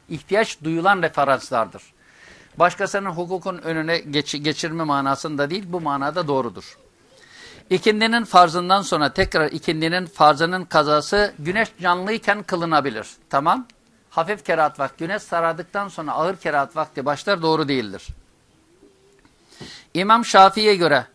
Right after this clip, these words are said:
her oturuş farzdır. Bunun için ilk oturuş terk edildiği zaman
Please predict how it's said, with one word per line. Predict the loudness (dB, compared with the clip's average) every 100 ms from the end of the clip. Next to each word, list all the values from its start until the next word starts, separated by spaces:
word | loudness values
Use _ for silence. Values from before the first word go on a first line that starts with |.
| _
her | 4 4
oturuş | 4 0 0 -4 -4 4
farzdır. | 6 6 4 -6 -4
Bunun | -6 -4
için | -6 -6 -4 -2
ilk | -4 -4
oturuş | -6 -6 -8
terk | -2 -2 -2
edildiği | -4 -4 -4 -6
zaman | -4 -2 -2 -2